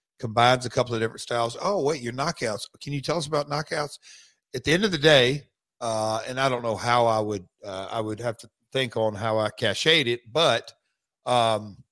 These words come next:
we're not bra and panties. We're not what you see on the other channel. It's, uh, character driven, but athletically based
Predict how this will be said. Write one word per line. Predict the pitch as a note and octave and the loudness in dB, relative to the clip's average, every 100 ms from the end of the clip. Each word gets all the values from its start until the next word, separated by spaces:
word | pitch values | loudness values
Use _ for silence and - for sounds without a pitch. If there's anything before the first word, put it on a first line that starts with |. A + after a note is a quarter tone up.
| _ _ _ - | _ _ _ -18
we're | - C3+ | -2 0
not | C3+ C3+ | 2 2
bra | A#2+ A#2 G#2+ | 2 4 2
and | G2+ | 0
panties. | A#2 G2+ F2 - - - | -2 -2 -8 -14 -14 -8
We're | A#2 | -6
not | A2+ B2 B2 | -4 -6 -6
what | A#2 B2 | -8 -8
you | |
see | A2+ A#2+ | -6 -4
on | A2 G#2+ | -2 -2
the | G#2 | -6
other | F#2+ | -8
channel. | - A2+ G2 F#2+ | -6 -6 -6 -12
It's, | - G2+ - - - _ _ _ _ | -12 -10 -10 -14 -16 _ _ _ _
uh, | - - B2+ A#2 | -20 -20 -20 _
character | - D3+ E3 - C3+ | -2 2 2 0 -10
driven, | A#2 B2 C#3+ A#2+ G#2 G2+ A2+ _ | -6 2 2 2 -4 -6 -18 _
but | A2 A2 A2 - | -4 -2 -2 -2
athletically | A#2+ B2 A#2+ A2+ A#2+ A2+ G#2 A2 G#2 | -2 -2 -4 -2 0 0 -6 -8 -6
based | G#2+ G2+ F2 - - | -4 -4 -6 -10 -12